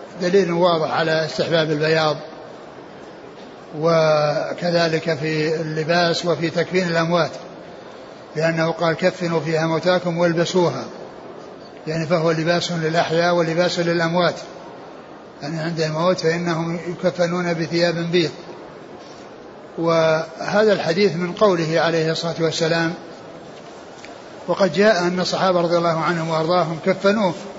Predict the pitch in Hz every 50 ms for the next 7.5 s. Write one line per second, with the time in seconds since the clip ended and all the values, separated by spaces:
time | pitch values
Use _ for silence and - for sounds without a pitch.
0 | - - - - 196 180 165 175 175 180 180 160 165 170 165 175 170 165 165 170
1 | 175 - - - - - - - - 160 160 175 170 165 170 170 165 - 214 208
2 | 185 185 175 180 165 190 190 185 185 185 170 - 175 175 180 185 170 170 160 -
3 | 175 165 151 156 170 170 185 175 180 156 160 175 180 160 151 170 180 - - -
4 | - - - - 170 170 175 175 175 175 175 170 180 190 190 190 - - 185 180
5 | 202 196 180 170 - - - - - - - - - - - - - - - -
6 | - - - - 170 156 165 170 175 170 170 170 170 165 160 160 165 165 156 156
7 | - 165 180 175 165 208 226 214 196